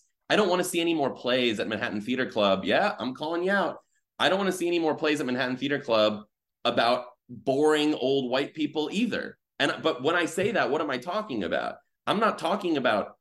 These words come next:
Arthur Miller plays. I'm not talking about the canon. I'm talking about some playwrights who shall remain nameless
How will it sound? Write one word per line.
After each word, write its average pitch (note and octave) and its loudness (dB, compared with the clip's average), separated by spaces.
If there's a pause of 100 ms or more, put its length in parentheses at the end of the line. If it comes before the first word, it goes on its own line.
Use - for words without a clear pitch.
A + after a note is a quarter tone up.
Arthur C3 2
Miller C3+ 2
plays. E2 -6
I'm C#3 -6
not F#3 -6
talking F#3 -4
about A#2+ -2
the G#2 -12
canon. B2+ -4 (240)
I'm - -10
talking A3+ 0
about F#3+ 2 (220)
some F3 -6
playwrights E3 2
who D#3+ 0
shall D3+ -2
remain D3+ 0
nameless C3 -2